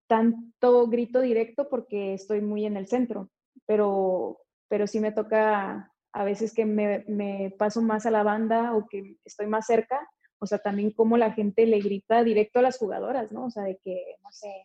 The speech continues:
cochina, o de que esa era amarilla, esa era falta, de que,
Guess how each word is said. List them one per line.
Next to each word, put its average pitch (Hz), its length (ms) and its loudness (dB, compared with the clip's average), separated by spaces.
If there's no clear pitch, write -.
cochina, 220 1000 -2
o 190 180 0
de 185 140 -2
que - 80 -4
esa 208 180 -2
era 214 60 2
amarilla, 220 580 0
esa 214 140 -4
era 202 120 -2
falta, 214 640 -2
de 208 180 -8
que, - 280 -12